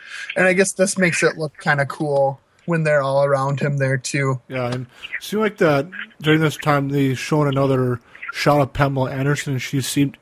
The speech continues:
Speaker 2: un-,
Speaker 1: <laughs>
Speaker 2: uninterested again.
Speaker 1: Yeah.
Speaker 2: Then
Speaker 1: Yeah.
Speaker 2: it seemed like, seemed like around this time, too, Sean made another, made another contact with another photographer.
Speaker 1: Okay. Yeah, he was, he was having some trouble with those guys.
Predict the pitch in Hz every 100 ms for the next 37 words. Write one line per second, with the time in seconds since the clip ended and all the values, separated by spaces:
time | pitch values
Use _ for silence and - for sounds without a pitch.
0 | 156 143 139 127 135 - 139 143 147 139
1 | 143 - 151 151 160 160 - - _ _
2 | _ 165 151 151 151 - - - - -
3 | 156 151 175 175 - 190 180 170 156 151
4 | 143 147 - 147 139 127 151 147 - 147
5 | 143 139 123 127 139 139 - 147 151 147
6 | 135 143 147 127 - 135 139 143 - 127
7 | 123 123 - 127 127 113 117 123 120 98
8 | 85 101 - _ _ - - - _ -
9 | _ _ _ _ _ _ _ _ _ _
10 | _ _ _ _ 147 156 123 139 - -
11 | 202 202 175 220 277 269 - - - -
12 | 247 349 311 208 190 180 170 - 156 147
13 | 143 131 131 127 120 - - -